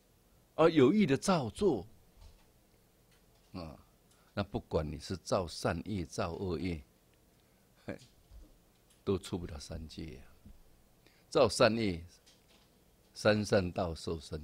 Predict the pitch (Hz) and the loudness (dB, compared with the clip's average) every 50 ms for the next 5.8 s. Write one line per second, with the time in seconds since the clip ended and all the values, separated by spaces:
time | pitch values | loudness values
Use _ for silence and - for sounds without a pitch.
0 | 76 80 - _ - 147 117 98 101 110 104 98 92 92 87 76 - - 90 85 | -12 -18 -16 _ 4 4 6 6 6 6 4 4 4 2 0 -4 -4 -4 -4 -4
1 | 92 90 87 85 - - 85 78 73 - - 92 82 - - - 95 71 - _ | -4 -8 -10 -10 -8 -8 -8 -8 -10 -12 -12 -12 -12 -12 -10 -8 -8 -8 -10 _
2 | _ _ _ _ _ _ _ _ _ _ _ _ - _ - _ - - - - | _ _ _ _ _ _ _ _ _ _ _ _ -20 _ -20 _ -20 -20 -20 -20
3 | - - - - _ _ _ _ _ _ - - - - - - - - - - | -20 -20 -20 -20 _ _ _ _ _ _ -20 -20 -20 -20 -20 -20 -20 -20 -20 -20
4 | - - - - - - 127 135 151 151 135 113 95 90 87 - - - - - | -20 -20 -20 -18 -4 2 8 10 10 10 10 8 6 2 -2 -6 -8 -4 2 6
5 | 214 151 113 90 - 90 - 65 78 80 80 80 82 82 82 | 6 6 6 6 2 -2 -2 -4 -6 -8 -8 -10 -12 -12 -14